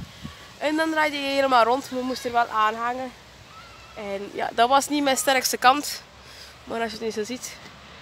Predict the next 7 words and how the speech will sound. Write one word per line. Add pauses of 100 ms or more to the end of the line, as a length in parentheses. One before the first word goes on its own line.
wie
kan
dit
eigenlijk? (1500)
Dus, (180)
eh, (1500)
en